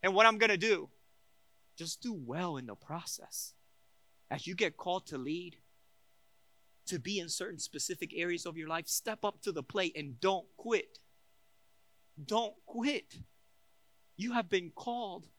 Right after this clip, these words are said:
for a reason. Don't quit. Endurance, perseverance, it'll get you through. You'll see what God can do through your faithfulness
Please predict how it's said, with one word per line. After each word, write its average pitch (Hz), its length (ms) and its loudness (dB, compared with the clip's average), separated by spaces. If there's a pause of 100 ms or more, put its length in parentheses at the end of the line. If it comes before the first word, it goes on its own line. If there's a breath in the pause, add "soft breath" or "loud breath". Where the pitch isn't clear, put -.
(400)
for 202 200 4
a 165 40 -2
reason. 233 540 -2 (1500)
Don't 247 340 -6
quit. 254 460 -10 (1000)
Endurance, 175 1000 -8 (640)
perseverance, 220 1040 -4 (960)
it'll 190 180 2
get 190 260 0
you 202 140 -10
through. - 320 -10 (640)
You'll 185 200 -4
see - 320 -2
what 151 240 -6
God 175 260 -10
can 143 180 -16
do 151 220 -12 (480)
through 143 120 -4
your 131 200 -4
faithfulness 131 720 -14